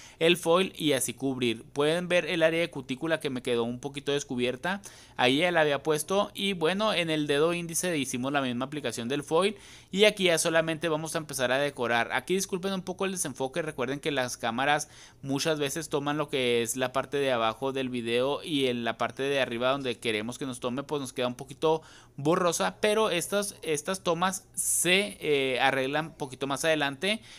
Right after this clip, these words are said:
Tampoco quise quitar lo que es esta aplicación porque de por sí ya casi les había cortado bastantes pedacitos, entonces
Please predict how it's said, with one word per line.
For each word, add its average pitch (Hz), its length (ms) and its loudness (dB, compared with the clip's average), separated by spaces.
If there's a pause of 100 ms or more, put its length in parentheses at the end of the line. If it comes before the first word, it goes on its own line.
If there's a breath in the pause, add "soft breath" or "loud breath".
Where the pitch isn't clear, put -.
(140 loud breath)
Tampoco 170 460 0
quise 190 360 -4
quitar 147 300 -2
lo 160 140 -2
que 143 160 0
es 135 120 0
esta - 160 -2
aplicación 151 540 -4
porque 151 340 -4
de 123 80 -4
por 120 180 -8
sí 127 260 -4
ya 143 160 -2
casi 143 200 -10
les 147 200 -4
había 120 180 -2
cortado 123 420 -2
bastantes 123 400 -6
pedacitos, 135 640 -4
entonces 131 540 -6